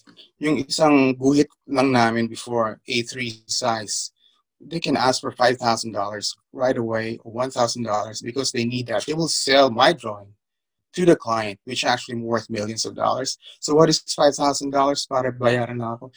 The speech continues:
And for me, that's a lot of money nung, nung, nung bata pa ako. So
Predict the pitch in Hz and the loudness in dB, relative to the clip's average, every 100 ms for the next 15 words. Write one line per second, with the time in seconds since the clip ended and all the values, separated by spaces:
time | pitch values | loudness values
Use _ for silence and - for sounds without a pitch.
0 | - 185 180 165 208 180 180 143 117 143 | -6 -2 2 4 6 4 4 0 2 4
1 | 190 196 254 175 107 104 110 120 135 135 | 6 8 8 6 -2 -12 -12 -12 -12 -12
2 | - - 139 143 147 139 135 123 139 127 | -20 -14 -4 -2 -2 -4 -4 -8 -6 -6
3 | 113 110 98 104 98 107 110 113 117 165 | -2 -2 -4 -6 -10 -10 -12 -6 -2 0